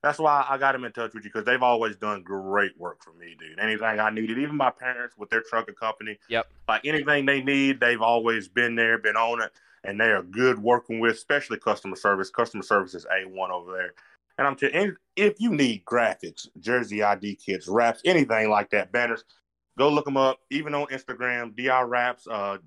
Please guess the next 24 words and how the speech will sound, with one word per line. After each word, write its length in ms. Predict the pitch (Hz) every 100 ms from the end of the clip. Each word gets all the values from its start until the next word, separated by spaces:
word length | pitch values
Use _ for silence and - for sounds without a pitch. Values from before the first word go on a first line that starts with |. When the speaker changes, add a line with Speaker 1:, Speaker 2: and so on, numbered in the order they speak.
| 98
Speaker 1:
Dirt 200 | 120 127
Industries 500 | 123 - - 117 107
Wraps 280 | 117 120 -
Graphics, 500 | 113 117 117 - - _ _
or 280 | 95 98 92
Dirt 260 | 90 117 113
I 140 | 113
Ds. 500 | 110 113 110 104 - _ _ -
Go 100 | 120
check 220 | 120 127
'em 100 | 120
out, 220 | 120 101 -
and 200 | 98 95
I'm 120 | 101
telling 300 | 117 110 95
you, 120 | 87
like, 240 | 90 87 85
you 180 | 95 95
will 140 | 85
not 400 | 85 92 98 -
be 100 | 85
disappointed 540 | 85 - - 87 82 71
in 120 |
'em. 120 | 71